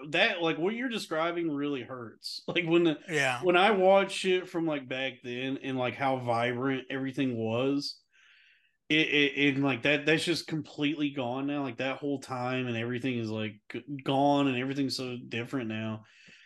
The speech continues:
Speaker 1: And it
Speaker 2: Yeah.
Speaker 1: really, it, dude, it really does feel like another universe that you're, like, looking at, but it's like, no, we, I mean, we lived through <laughs> that. Like, we
Speaker 2: Yeah,
Speaker 1: lived
Speaker 2: it's
Speaker 1: through that.
Speaker 2: crazy.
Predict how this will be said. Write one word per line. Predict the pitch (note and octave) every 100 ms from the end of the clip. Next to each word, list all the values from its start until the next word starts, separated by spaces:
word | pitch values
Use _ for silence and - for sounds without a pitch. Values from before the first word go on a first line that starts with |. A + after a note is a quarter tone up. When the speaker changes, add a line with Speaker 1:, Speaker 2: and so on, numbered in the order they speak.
| _ - -
Speaker 1:
And | C#3 C#3 C3+ B2+
it | B2+ D3+
Speaker 2:
Yeah. | D#3+
Speaker 1:
really, | G3+ F3 C#3+
it, | E3 D#3
dude, | F3
it | G#3
really | A#3 E3+
does | B2 C3 C3
feel | C#3
like | A2
another | A2+ A#2 A#2
universe | G#2+ A2 A#2+ A#2 G2 F#2+ F#2+ -
that | A#2
you're, | A2+ A2
like, | G#2+ G#2 - _ _
looking | C3 A#2+ A2+ A2 G2+
at, | G#2 A#2
but | B2
it's | A#2
like, | B2 A#2+ A2+
no, | C3+ D3
we, | C3+ D#3
I |
mean, | B2+ A#2 A#2
we | F#3+
lived | C3 F#3 G3
through | A#2 C3
<laughs> | -
that. | -
Like, | G3+ G3 - G#3 G3
we |
Speaker 2:
Yeah, | - F3+ E3
Speaker 1:
lived | D#3+
Speaker 2:
it's | D3+ -
Speaker 1:
through |
that. | C3+ F3 D3+
Speaker 2:
crazy. | D3